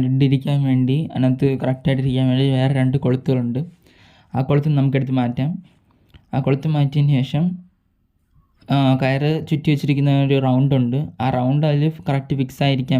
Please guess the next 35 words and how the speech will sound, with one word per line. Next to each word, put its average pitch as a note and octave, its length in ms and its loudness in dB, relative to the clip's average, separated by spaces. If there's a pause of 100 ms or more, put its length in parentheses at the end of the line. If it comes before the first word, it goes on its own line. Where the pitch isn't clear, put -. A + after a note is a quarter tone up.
വേണ്ടി B2+ 260 0
ചെറിയ C3 260 2
നോബ് C3 280 2
അതിൻ്റെ B2+ 240 0
അകത്ത് B2 200 -4 (120)
ഫിക്സ് C3 200 -4
ചെയ്തിട്ടുണ്ട്. C3 420 -2 (640)
അപ്പോൾ - 160 -10
ആ C3+ 100 0
നോബ് D3 260 0
എടുത്ത് C3 280 -4
നമ്മൾ C#3 160 0 (320)
സ്ക്രൂ - 240 -2
ഡ്രൈവർ C3 240 0
ഇട്ട് B2+ 220 -4
ഒന്ന് C3 180 2 (420)
ലൂസാക്കിയിട്ട് C3 560 0
എടുത്ത് C3 220 0
കൊടുക്കണം. B2 280 -2 (760)
അപ്പോൾ - 180 -2
അതെടുത്ത് C#3 320 2
മാറ്റി C3 320 -2 (360)
ഇനി C#3 200 2
ആ C3+ 40 4 (160)
അകത്തിരിക്കുന്ന C3+ 560 0 (200)
റൗണ്ട്, C3 320 2 (280)
കയറ് C#3+ 260 2
ചുറ്റി C#3 180 -2
വെച്ചിരിക്കുന്ന C#3 360 -2
റൗണ്ട് B2+ 260 0
എടുത്തിട്ടുണ്ട്. A#2+ 460 -2 (320)
അപ്പോൾ - 180 -6
ഈ C3+ 100 2
സ്പ്രിങ്ങിനകത്താണ് C#3+ 800 2 (160)
അത് C3+ 80 2